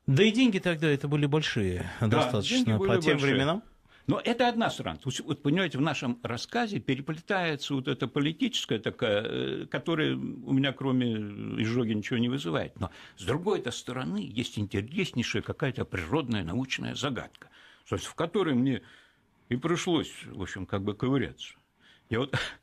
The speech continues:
Speaker 2: <laughs> здесь такое небольшое отступление в сторону. Помню себя аспирантом,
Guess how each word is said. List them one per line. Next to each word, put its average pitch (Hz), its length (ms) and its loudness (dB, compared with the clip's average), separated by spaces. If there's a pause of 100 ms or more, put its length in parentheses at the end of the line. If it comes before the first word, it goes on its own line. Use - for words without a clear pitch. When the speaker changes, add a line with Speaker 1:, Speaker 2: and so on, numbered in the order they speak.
Speaker 2:
<laughs> - 320 -20
здесь - 360 -4
такое - 300 0
небольшое 107 480 0 (280)
отступление 107 680 0
в - 60 -12
сторону. 147 300 -2 (800)
Помню 151 300 2
себя 113 320 2
аспирантом, 147 760 -2